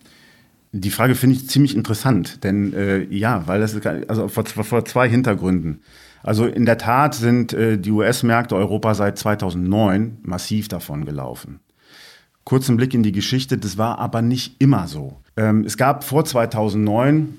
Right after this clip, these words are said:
gab es Phasen, wo eben auch die europäischen Märkte, die amerikanischen Märkte outperformt haben. Da war ein gewisser Gleichlauf zu erkennen.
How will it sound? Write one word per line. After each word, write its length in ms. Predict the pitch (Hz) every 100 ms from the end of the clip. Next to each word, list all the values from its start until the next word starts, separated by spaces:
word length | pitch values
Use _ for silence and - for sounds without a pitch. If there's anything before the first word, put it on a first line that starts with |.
| -
gab 200 | 113 110
es 100 | 104
Phasen, 480 | - 110 131 127 107
wo 100 | 113
eben 180 | 117
auch 140 | 92 113
die 100 | 117
europäischen 560 | 104 101 117 135 127
Märkte, 520 | 95 95 98 117 127 131 - -
die 80 | 95
amerikanischen 540 | 98 95 104 117 110
Märkte 220 | 98 95 -
outperformt 580 | 104 - 87 80 78
haben. 320 | 76 69 - - _
Da 160 | 85 85
war 360 | 95 110 107 - - - -
ein 140 | 107
gewisser 300 | 101 123 120
Gleichlauf 580 | 98 98 117 110 87 85
zu 140 | -
erkennen. 580 | 76 82 - 73 71 67